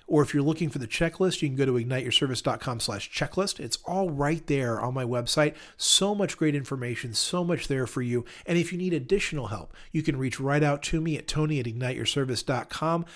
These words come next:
Send me an email. We can work together. I am happy to talk you through these pieces because we are all gonna need to support each other in whatever normal is <laughs> going to look like out there,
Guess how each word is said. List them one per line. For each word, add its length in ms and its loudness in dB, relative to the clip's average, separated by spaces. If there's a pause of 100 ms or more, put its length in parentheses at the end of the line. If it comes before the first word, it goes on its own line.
(120)
Send 300 0
me 100 -4
an 80 0
email. 460 -2
We 140 -2
can 240 -4
work 200 0
together. 520 -2 (260)
I 140 0
am 160 -4
happy 420 0
to 320 -2
talk 500 -2
you 140 -2
through 300 0
these 240 -4
pieces 500 -4 (240)
because 320 0
we 160 4
are 120 4
all 260 0
gonna 180 -2
need 160 -6
to 60 -2
support 400 0
each 180 -4
other 300 0 (260)
in 200 -2
whatever 500 2
normal 360 0
is 100 -2
<laughs> 0 -
going 260 4
to 80 -2
look 280 -2
like 220 0
out 200 -2
there, 200 0